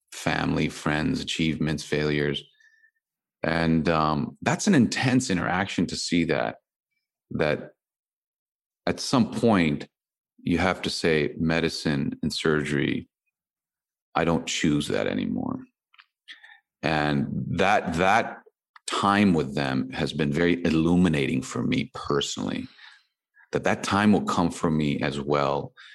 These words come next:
And I don't live in, in fear or darkness. Actually, it creates an optimism. Like, I, this morning I got up and I was like, "Man, I'm, I'm thankful to be here today.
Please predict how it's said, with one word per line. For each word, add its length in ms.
And 80
I 80
don't 200
live 280
in, 280
in 160
fear 640
or 180
darkness. 540
Actually, 400
it 100
creates 520
an 240
optimism. 720
Like, 400
I, 260
this 200
morning 300
I 60
got 180
up 220
and 80
I 100
was 140
like, 160
"Man, 180
I'm, 140
I'm 80
thankful 460
to 100
be 200
here 180
today. 520